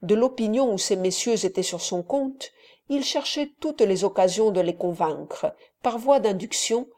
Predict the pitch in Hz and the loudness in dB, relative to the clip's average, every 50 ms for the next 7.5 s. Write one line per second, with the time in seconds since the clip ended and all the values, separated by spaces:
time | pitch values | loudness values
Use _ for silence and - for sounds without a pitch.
0 | _ - _ _ _ _ - - 277 269 269 294 254 247 226 196 220 214 254 269 | _ -20 _ _ _ _ -6 -2 -2 0 0 0 2 2 0 0 2 0 2 2
1 | 233 - 214 196 185 180 220 247 196 190 - - 185 170 170 170 - - 214 190 | 2 2 0 0 0 0 0 -2 -2 -2 -2 -2 -2 -2 -2 -2 0 0 0 2
2 | 175 160 - - - 175 - - 156 - - - - - - - - - _ _ | 2 0 -2 -2 -4 -4 -2 -4 -4 -6 -6 -8 -8 -8 -8 -8 -8 -10 _ _
3 | _ _ _ _ _ _ _ _ _ _ _ _ _ _ _ _ _ _ _ _ | _ _ _ _ _ _ _ _ _ _ _ _ _ _ _ _ _ _ _ _
4 | _ _ _ _ _ _ _ _ _ _ _ _ _ _ _ - 180 165 165 156 | _ _ _ _ _ _ _ _ _ _ _ _ _ _ _ -2 0 2 0 0
5 | 180 165 - 202 220 214 208 - - 202 196 - - 185 180 - 185 185 180 180 | -2 -6 -2 2 4 4 4 2 -2 -6 -4 0 0 0 0 0 -2 -2 0 0
6 | 208 208 180 175 - _ _ _ _ _ - - 240 226 214 208 - 220 - 226 | -2 -2 -2 -6 -12 _ _ _ _ _ 2 6 6 6 6 6 4 4 2 4
7 | - - 254 262 233 - - - - - | 6 8 8 8 8 4 2 0 -4 -16